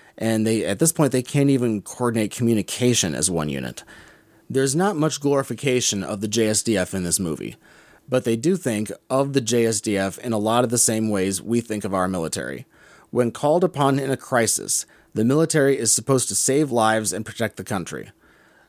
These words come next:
The nation honors their service and their bravery, but so do we. Since the S D F isn't a profession that everybody chooses, volunteering and sacrificing your own life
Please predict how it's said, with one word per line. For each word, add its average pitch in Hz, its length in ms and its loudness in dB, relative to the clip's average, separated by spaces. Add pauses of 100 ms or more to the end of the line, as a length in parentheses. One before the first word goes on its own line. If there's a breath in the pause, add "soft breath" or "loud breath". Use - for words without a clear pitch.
(140 soft breath)
The 113 100 2
nation 120 460 2
honors 135 460 2
their 127 160 2
service 95 560 0
and 95 200 -6
their 95 80 -4
bravery, 104 600 -2 (420 soft breath)
but 139 140 0
so 135 180 4
do 117 80 0
we. - 280 -4 (500 soft breath)
Since 170 260 2
the 175 140 2
S 143 180 2
D 127 180 4
F 104 280 0
isn't 123 260 0
a 113 40 -2
profession 101 520 0
that 85 300 -4
everybody 101 520 -4
chooses, 98 640 0 (380 soft breath)
volunteering 131 680 2
and 110 120 -2
sacrificing 110 600 0
your 104 120 0
own 101 120 -2
life 90 300 -2